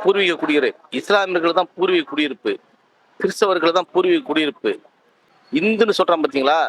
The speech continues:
அவன் இந்து கிடையாது, அவன் வந்து வைணவம், சைனவம், அவன் தான் பூர்வீக குடியிருப்பு. இது வந்து வெள்ளையர்கள் காலத்துல திரிக்கப்பட்ட ஒரு, ஒரு மிகப்பெரிய ஒரு மோசடி. இது அரேபிய நாட்டுல இருக்கிற இஸ்லாமியர்களுக்கும்,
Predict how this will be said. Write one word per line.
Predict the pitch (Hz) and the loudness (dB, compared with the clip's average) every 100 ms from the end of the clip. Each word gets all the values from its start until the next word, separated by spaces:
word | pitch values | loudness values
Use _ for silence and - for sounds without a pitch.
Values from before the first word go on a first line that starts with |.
| - - - - - 127 | -6 -12 -14 -14 -2 0
அவன் | 143 135 170 | 0 -2 -2
இந்து | 214 214 | 0 2
கிடையாது, | 165 151 127 101 - 269 285 - - 110 | 2 2 0 -2 -8 -10 -12 -10 -2 0
அவன் | 147 160 | 0 0
வந்து | 185 120 | 0 2
வைணவம், | 143 180 165 185 - | 0 2 0 -2 -2
சைனவம், | 156 170 156 110 - _ _ _ - | -2 0 0 -2 -6 _ _ _ -2
அவன் | 143 156 | 0 0
தான் | - 175 | -2 0
பூர்வீக | 185 165 131 | 0 0 -2
குடியிருப்பு. | 135 135 - 92 - - - - - 120 | -2 -2 -2 -8 -8 -14 -16 -18 -6 0
இது | 175 196 | 2 2
வந்து | 185 214 143 | 2 0 2
வெள்ளையர்கள் | 147 214 226 208 202 170 151 | 2 2 0 0 -2 0 0
காலத்துல | 160 - 107 117 151 175 - - | 0 -2 -2 0 0 -2 -6 -6
திரிக்கப்பட்ட | 233 - 214 - 170 - 208 160 | -4 -2 -4 -2 -4 0 0 2
ஒரு, | 202 - _ _ 131 | 0 0 _ _ -2
ஒரு | 135 117 127 | 0 0 -2
மிகப்பெரிய | 147 196 - 185 208 175 | 0 -2 -2 0 2 2
ஒரு | 127 | 0
மோசடி. | 175 185 185 135 - _ _ 123 | 0 0 -4 -4 -12 _ _ -2
இது | 120 95 _ _ _ _ _ - _ - _ _ _ - | -2 -2 _ _ _ _ _ -20 _ -20 _ _ _ -2
அரேபிய | 113 185 196 190 | 0 0 0 0
நாட்டுல | 175 170 170 156 | 0 -2 -2 -2
இருக்கிற | 151 147 135 | -2 -4 -4
இஸ்லாமியர்களுக்கும், | - 175 160 143 127 - 123 143 | -2 -2 -2 -4 -6 -6 -4 -2